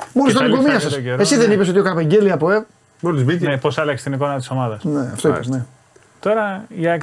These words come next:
Speaker 2: θα έχει δύσκολες μέρες μπροστά χωρίς τον Καπενγκέλε και η προσαγωγή είναι πολύ πολλός τραυματισμός,
Speaker 1: Ναι.
Speaker 2: γιατί είναι όλα τα πλάγια βήματα, να πούμε, γίνεται
Speaker 1: Ναι.
Speaker 2: με προσαγωγούς.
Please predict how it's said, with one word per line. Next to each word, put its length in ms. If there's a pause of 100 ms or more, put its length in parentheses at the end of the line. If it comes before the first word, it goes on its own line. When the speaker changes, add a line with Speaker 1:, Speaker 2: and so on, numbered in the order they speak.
Speaker 2:
θα 260
έχει 340
δύσκολες 380
μέρες 220
μπροστά 480
χωρίς 140
τον 100
Καπενγκέλε 460
και 180
η 40
προσαγωγή 400
είναι 120
πολύ 280
πολλός 180
τραυματισμός, 540
Speaker 1:
Ναι. 80
Speaker 2:
γιατί 140
είναι 80
όλα 80
τα 100
πλάγια 260
βήματα, 320
να 100
πούμε, 240
γίνεται 260
Speaker 1:
Ναι. 60
Speaker 2:
με 100
προσαγωγούς. 580